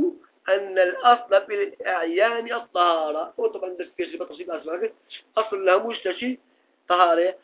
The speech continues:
وأن التحريم لا يلزم النجاسة. تح-، آه، اشتق حرام بيتن معناه أونية كان ب-، ب-، بيزنية لا يلزم النجاسة. فإن الحشيشة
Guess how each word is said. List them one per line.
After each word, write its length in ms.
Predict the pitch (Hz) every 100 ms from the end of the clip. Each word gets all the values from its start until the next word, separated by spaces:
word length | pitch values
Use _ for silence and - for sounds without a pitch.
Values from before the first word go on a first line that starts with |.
| _
وأن 280 | 185 226 226
التحريم 600 | 220 - 202 208 254 247
لا 560 | 240 202 214 240 254 214
يلزم 680 | 208 247 233 165 202 233
النجاسة. 640 | 254 208 190 170 151 143 127 _ _ _ _ _ _ _ _ - _ _ _ _ -
تح-، 140 | 160
آه، 320 | - 175 180
اشتق 300 | 170 - 233
حرام 340 | - 196 233 233
بيتن 240 | 220 262 - _ _ -
معناه 340 | 190 196 208
أونية 520 | 208 214 254 226 202 -
كان 220 | 190 185 - -
ب-، 300 | 196 180 -
ب-، 400 | 175 175 - 180
بيزنية 540 | 196 175 165 190 220 - _
لا 140 | - 196
يلزم 220 | 190 180
النجاسة. 300 | 180 170 170 _ _ -
فإن 380 | 226 226 226
الحشيشة 800 | 220 202 196 196 262 214 208 240